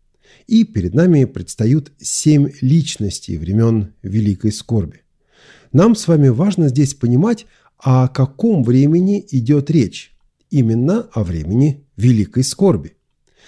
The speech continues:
И я полагаю, что нас с вами в это время здесь, на земле, уже не будет. Я говорю «полагаю», потому что доверяю Божьему Слову. Нас с вами, церкви, в это время,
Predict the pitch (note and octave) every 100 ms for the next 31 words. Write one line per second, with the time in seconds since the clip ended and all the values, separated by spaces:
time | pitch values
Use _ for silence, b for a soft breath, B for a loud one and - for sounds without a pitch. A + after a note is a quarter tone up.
0 | b b - A2+ A#2 - G#2+ A#2+ D#3 A#2
1 | G2+ - A2 G#2 - A2+ D3+ C#3 - -
2 | G#2+ F#2+ F2+ G#2 - F#2 C3 C3+ G#2+ F2+
3 | - F#2+ D3+ E3 - F#2 G2 A2+ B2+ E3+
4 | E3+ b b - A2+ B2 C3 D3+ E3 -
5 | - _ _ _ _ _ - F2+ E2 E2
6 | D#2+ - - E2 F2 A#2+ G#3+ G3 A2+ b
7 | b b b b - D3+ C#3+ C#3 C3 A#2+
8 | B2 A#2+ C3 B2 A2 B2 A2+ A2+ A#2+ -
9 | C3 F#2 D#2+ _ _ _ _ - G#2+ A2+
10 | - - D#3+ F#3 G3+ - - B2 G#2+ F#2+
11 | C#3+ F#3+ b b b A#2 B2+ A2+ F#2+ C3
12 | D#3+ F3+